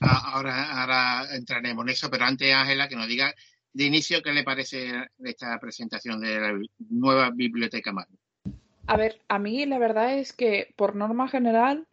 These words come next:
Speaker 2: o sea, así, eh, a modo general, me parece bastante bien. Pues sobre todo para aquellas personas que tengan interés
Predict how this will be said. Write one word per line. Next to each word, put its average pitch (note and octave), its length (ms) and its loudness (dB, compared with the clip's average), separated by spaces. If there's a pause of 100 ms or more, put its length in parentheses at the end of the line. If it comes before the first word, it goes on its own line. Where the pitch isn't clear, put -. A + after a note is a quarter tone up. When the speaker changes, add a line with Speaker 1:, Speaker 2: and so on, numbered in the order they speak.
(160)
Speaker 2:
o - 80 -10
sea, G3 180 -2
así, A3 580 2
eh, G3 180 2
a F#3 80 0
modo G3+ 200 0
general, A3+ 320 4
me B3+ 120 2
parece G#3 260 4
bastante G#3+ 480 2
bien. G3+ 380 2 (680)
Pues - 140 0
sobre G#3 220 6
todo A#3+ 260 6
para B3 160 6
aquellas A#3 360 4
personas A3+ 920 0 (220)
que F#3 720 4
tengan G#3+ 260 4
interés A3 640 4